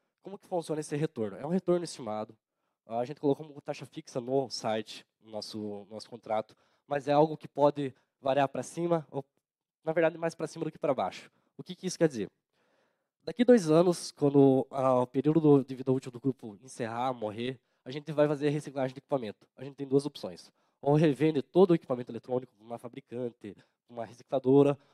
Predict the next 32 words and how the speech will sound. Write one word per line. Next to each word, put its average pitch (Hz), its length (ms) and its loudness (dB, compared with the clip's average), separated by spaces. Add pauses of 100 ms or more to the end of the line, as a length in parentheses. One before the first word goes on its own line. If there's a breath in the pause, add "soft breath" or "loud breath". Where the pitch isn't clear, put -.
(120)
ou 143 120 2
a 143 40 4
gente 147 200 -6
devolve 147 520 4
o - 20 -6
equipamento 127 360 -8
pra 117 160 -6
Bitmain, 110 480 -16
ela 123 160 -12
faz 143 300 -10
a - 20 -10
reciclagem, 113 640 -12 (300)
ela 127 100 -4
troca 147 260 2
os 139 80 0
componentes 131 440 -16
eletrônicos 131 420 -10
que 147 80 -20
devem 127 240 -4
ser 127 160 -10
trocados 110 640 -12 (240)
e 165 60 -12
entrega 131 640 -12
equipamento 127 460 -16
novo. 92 260 -12 (360)
Então - 120 -2
a 170 40 2
gente 180 100 -8
tem 185 140 -10
essas 175 180 -10
duas 170 140 0
possibilidades. 170 640 -4